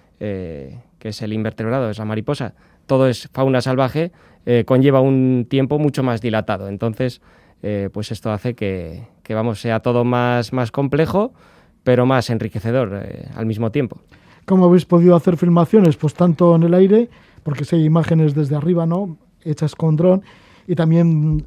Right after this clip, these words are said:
Speaker 2: sumergiéndote también en los fondos, porque sí que aparecen ce-, grandes cetáceos
Speaker 1: Sí.
Speaker 2: sumergidos de, además desde una inmersión.
Speaker 1: Sí,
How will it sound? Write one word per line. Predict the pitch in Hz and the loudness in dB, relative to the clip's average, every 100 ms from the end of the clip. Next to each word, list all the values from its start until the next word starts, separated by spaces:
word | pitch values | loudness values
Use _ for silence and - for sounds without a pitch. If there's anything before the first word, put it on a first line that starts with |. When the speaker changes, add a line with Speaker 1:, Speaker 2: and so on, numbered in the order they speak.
| - | -8
Speaker 2:
sumergiéndote | - 151 147 175 165 151 | -2 0 0 2 2 2
también | 147 151 156 | 0 0 0
en | 151 | 0
los | 151 | -2
fondos, | 247 220 156 | 0 0 0
porque | 151 131 | -6 -10
sí | - | -4
que | 180 | -4
aparecen | 170 156 151 | -2 -2 -4
ce-, | - | -4
grandes | - 175 160 | -2 0 -2
cetáceos | - 151 175 - 107 | -4 -6 -2 0 0
Speaker 1:
Sí. | - - _ _ _ | -2 -16 _ _ _
Speaker 2:
sumergidos | - 151 139 175 165 | -4 -2 0 0 2
de, | 151 | 0
además | 143 147 170 147 | -2 0 0 0
desde | 147 131 143 127 - _ | -2 -2 -4 -6 -12 _
una | 147 160 156 | -4 0 2
inmersión. | 139 131 - 190 123 101 _ _ _ _ | 0 -2 -4 -4 -4 -10 _ _ _ _
Speaker 1:
Sí, | - 143 165 | -4 0 0